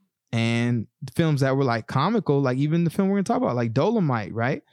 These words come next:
Um, films that were comical back in the day, but now you go back and look at it, knowing the story and what it took for them to, like, you know, get this thing shot and produced, and you just look at it and just, like, ah, right? Like, you just,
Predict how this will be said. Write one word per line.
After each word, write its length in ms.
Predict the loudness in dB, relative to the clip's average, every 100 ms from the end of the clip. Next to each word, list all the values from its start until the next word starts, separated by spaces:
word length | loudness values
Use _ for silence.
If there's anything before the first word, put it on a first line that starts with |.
| _ _ -4
Um, 240 | -2 0
films 340 | 0 0 0 2
that 140 | 0
were 120 | 0
comical 480 | 0 0 0 0 0
back 240 | 0 -2 0
in 80 |
the 60 | 0
day, 140 | 0
but 140 | 0 0
now 180 | 0 0
you 120 | 0
go 120 | 0
back 220 | 0 0
and 140 | 0 0
look 180 | -2
at 260 | -2 0 -2
it, 100 | -2
knowing 360 | -2 0 0 0
the 60 | -2
story 580 | -4 -2 0 2 0
and 120 | 0 0
what 120 | 0
it 120 | -2
took 220 | -4 -4
for 120 | -2
them 320 | 0 0 0 0
to, 120 | 0
like, 360 | 0 -2 -4 _ _ _ -2
you 60 |
know, 100 | -2
get 240 | 0 -2 0
this 160 | -2
thing 360 | 0 0 0 0
shot 540 | -2 -2 0 0 0 -6 -4
and 180 | -2 0
produced, 640 | 0 0 0 2 0 -4 -14 -20 -4
and 100 | 0
you 80 | 2
just 220 | 2 2
look 240 | 0 0
at 240 | -2 0 0
it 100 | -2
and 160 | -2 0
just, 240 | -2 0
like, 240 | -2 -4 -8
ah, 400 | -4 -4 -4 -10 -14 -4
right? 240 | -2 -2
Like, 200 | -2 -2
you 100 | 0
just, 300 | 0 -2 -6